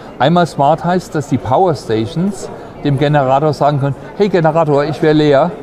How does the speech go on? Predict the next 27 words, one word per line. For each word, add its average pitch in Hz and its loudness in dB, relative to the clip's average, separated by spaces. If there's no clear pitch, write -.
bitte 160 2
fang 156 0
an 147 4
zu 151 2
laufen.“ 147 2
Der 127 0
startet 165 0
völlig 170 0
autark, 143 2
fängt 165 0
dann 143 0
an 139 -2
zu 147 -2
laufen, 156 2
füllt 185 0
die 175 2
Power 143 0
Station 156 -2
auf 156 0
bis - -6
zu 151 -8
dem 143 0
Grad, 135 2
wo 143 2
du - 2
eingestellt 165 0
hast 190 0